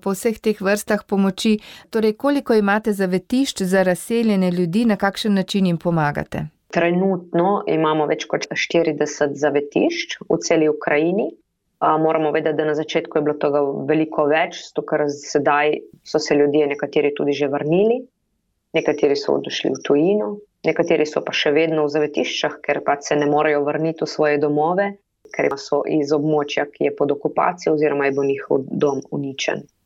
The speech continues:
Speaker 2: Trenutno je okrog tri tisoč upravičencev,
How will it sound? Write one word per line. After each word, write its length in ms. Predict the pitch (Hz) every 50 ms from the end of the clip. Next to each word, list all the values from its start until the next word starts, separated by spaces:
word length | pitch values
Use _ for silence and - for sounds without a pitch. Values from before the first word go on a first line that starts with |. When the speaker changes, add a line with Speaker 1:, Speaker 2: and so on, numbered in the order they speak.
| _ _ _ - - - _ -
Speaker 2:
Trenutno 540 | - 175 170 175 180 180 175 170 151 143 143 143 151 - -
je 80 | 151 147 -
okrog 360 | - 156 - - 160 143 - - -
tri 120 | 160 156 160
tisoč 600 | - - 143 - - - - - - - - - - - _ _ -
upravičencev, 840 | - - - - 151 156 165 170 - - 208 202 196 - 214 240 269